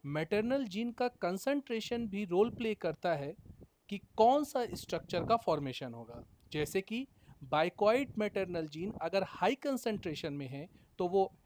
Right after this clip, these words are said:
हेड फॉर्मेशन में रोल प्ले करेगा, बाइकॉइड कंसंट्रेशन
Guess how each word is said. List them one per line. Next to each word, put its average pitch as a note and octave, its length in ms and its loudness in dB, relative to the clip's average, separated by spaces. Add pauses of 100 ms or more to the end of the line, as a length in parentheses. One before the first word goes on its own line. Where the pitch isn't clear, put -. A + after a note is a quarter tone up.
हेड D3+ 200 -2
फॉर्मेशन G3 520 2
में G#3 120 0
रोल G#3 240 6
प्ले G3+ 140 4
करेगा, G#3 420 2 (520)
बाइकॉइड F3+ 560 4
कंसंट्रेशन B3 760 -2